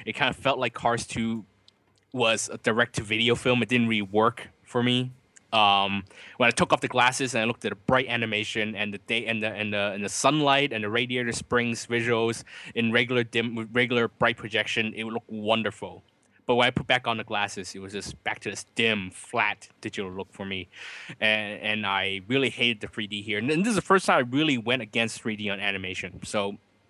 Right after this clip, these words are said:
this is definitely not a film you wanna watch in three D. Um, for those with kids, um, or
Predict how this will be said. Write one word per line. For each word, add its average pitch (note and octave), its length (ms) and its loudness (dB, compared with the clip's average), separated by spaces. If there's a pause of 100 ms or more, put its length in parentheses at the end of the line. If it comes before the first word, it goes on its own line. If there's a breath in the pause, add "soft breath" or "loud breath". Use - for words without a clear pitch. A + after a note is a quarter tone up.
(480)
this C3+ 140 4
is - 40 -6
definitely C#3 320 2
not B2 300 0
a - 40 0
film A2+ 200 -2
you A2 80 -6
wanna G2 200 -2
watch F#2 220 -8
in - 80 -16
three - 180 -20
D. E2 220 -20 (500 loud breath)
Um, A2 420 4 (120)
for D#3+ 100 -2
those G#3 200 4
with G#3+ 100 -8
kids, - 600 -2 (140)
um, A#2+ 520 0 (500)
or C3 300 4